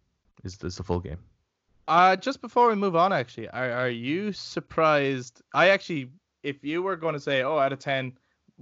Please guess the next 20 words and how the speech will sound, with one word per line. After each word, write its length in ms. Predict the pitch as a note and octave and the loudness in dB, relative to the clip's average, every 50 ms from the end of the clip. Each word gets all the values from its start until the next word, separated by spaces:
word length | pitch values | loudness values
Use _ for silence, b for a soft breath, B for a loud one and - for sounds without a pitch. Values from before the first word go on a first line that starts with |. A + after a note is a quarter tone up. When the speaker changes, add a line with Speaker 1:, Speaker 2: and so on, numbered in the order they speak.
| - - - D3 C#3 | -20 -18 -14 -12 -8
Speaker 2:
having 300 | C3 - D#3 D3 C#3 C3+ | -4 -2 -2 -2 0 0
not 200 | C3+ C#3 D#3 - | 2 0 2 2
broken 300 | E3 D3+ C3+ - C3+ B2 | 2 2 2 0 -2 -6
this 160 | A#2 A2 - | -6 -6 -6
down, 280 | - A2+ A2 G#2+ G#2 G#2 _ _ _ _ _ _ _ _ _ _ _ _ _ _ _ _ _ - | -6 -6 -6 -6 -8 -10 _ _ _ _ _ _ _ _ _ _ _ _ _ _ _ _ _ 0
I'd 200 | C#3 D3+ D3+ D3 | 2 2 2 2
imagine 420 | C#3 C#3+ C#3 C#3 C3 C3+ C3 B2+ | 0 0 -2 -2 -2 -4 -6 -6
you 140 | B2+ C3 C3 | -6 -6 -4
would 140 | B2+ B2+ B2 | -4 -4 -4
have 220 | A#2+ A#2 A#2+ _ | -6 -8 -10 _
given 260 | - C3 C3 B2+ B2 A#2+ | -6 -4 -4 -4 -4 -4
this 160 | B2 A2+ A2+ | -6 -6 -6
something 280 | - C3 - - A2+ G#2+ | -6 -8 -8 -8 -12 -10
less. 400 | G#2+ A#2 A#2+ A#2 A#2+ - - - _ | -6 -6 -6 -6 -6 -12 -20 -16 _
Are 120 | - B2 | -2 0
you 140 | C3 C#3 C#3+ | 0 0 0
surprised 580 | C#3 - - C3 - - B2 B2+ C3 B2+ A#2+ B2 | 0 -2 -6 -8 -4 -2 0 2 2 0 -2 -4
it's 280 | A2+ A2 - - - - _ _ _ _ _ | -10 -12 -12 -18 -20 -20 _ _ _ _ _
a 100 | C3 A#2 | -18 -16
seven? 340 | - - B2 B2 G#2 G#2 | -12 -10 -10 -10 -10 -14